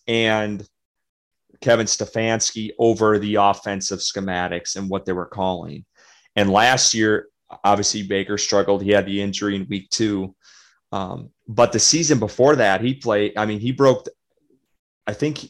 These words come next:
if I'm, if I'm right on this, he broke the rookie record for touchdowns in a season. I think he had, like, it was in the high twenties or early thirties. He, he had a really good season in twenty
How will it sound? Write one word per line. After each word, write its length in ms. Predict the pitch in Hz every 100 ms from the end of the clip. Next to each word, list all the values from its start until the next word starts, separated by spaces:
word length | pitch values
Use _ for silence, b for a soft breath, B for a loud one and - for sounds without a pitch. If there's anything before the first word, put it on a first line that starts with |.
| -
if 140 | 113 123
I'm, 280 | 123 117 113
if 160 | 117 113
I'm 160 | 120
right 140 | 120 143
on 80 | 139
this, 180 | 117
he 80 | 117
broke 320 | 107 117 135
the 220 | 135 113 104 _ -
rookie 380 | 107 123 143
record 480 | 117 107 117 143 131
for 140 | - 101
touchdowns 760 | - 127 - 151 151 160 151
in 80 | 143
a 60 | 139
season. 760 | - 156 156 160 156 156 143 _ _ _ _ _ _
I 100 | 101
think 160 | 120 120
he 160 | 123
had, 420 | 107 117 120 123
like, 320 | 110 101 95 - _ _ _ _ _ _ -
it 80 | 120
was 160 | 113 110
in 80 |
the 80 | 107
high 220 | 101 123
twenties 680 | 127 - 117 120 131 139 123
or 120 | 113
early 300 | 104 113 117
thirties. 960 | - 110 113 117 127 131 131 120 - _ _ _
He, 140 | 139
he 220 | 127 120
had 140 | 165 196
a 40 |
really 300 | 131 139 147
good 180 | 123 107
season 500 | - 127 127 113 104
in 160 | 95 95
twenty 840 | - 110 110 107 107 107 104 95